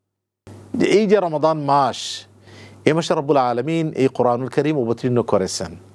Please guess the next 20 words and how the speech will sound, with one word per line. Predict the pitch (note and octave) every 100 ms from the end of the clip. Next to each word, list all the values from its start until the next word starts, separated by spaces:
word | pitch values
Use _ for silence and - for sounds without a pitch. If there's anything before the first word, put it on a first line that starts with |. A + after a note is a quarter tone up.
| - -
কেন | G3 A#3 C4
করেছেন? | C4 C4 A#3+ B3+ C4+ D4 _ - - - - - - -
তার | E3+ E3+ D#3
রিজনও | G3+ C4 C4+
রব্বুল | A3 F3+ F#3
আলামিন | E3+ E3 D#3 C#3+
দিয়েছেন | C#3+ C3+ D#3+
হুদাল | C3+ D#3 C#3+ D3+
লিন্নাস, | C#3 C3+ A#2+ A2+ F#2 D#2+ - - - - - - - -
যে | B2+
মানুষ | B2 C3 G3 G#3+ -
হেদায়েত | E3 E3 A3 -
প্রাপ্ত | A#3 A3 -
হবে, | E3 B2+ A2 - _ _ _ _ _ _ _ _ _ _ _ _ _ _ _ _ _ _ _ _ _ _ _ _ _ _ _ -
মানুষ | C3+ F3 A#3 -
সে | G#3+
সঠিক | - F#3+ B3 A#3+
রাস্তা | G#3+ - G3+
পাবে, | E3 C3+ G2+ D#2 _ _ _ _ _ _ _ _ _ - - - - - -
মানুষ | B2+ C3+ D#3 A3 B3+ - -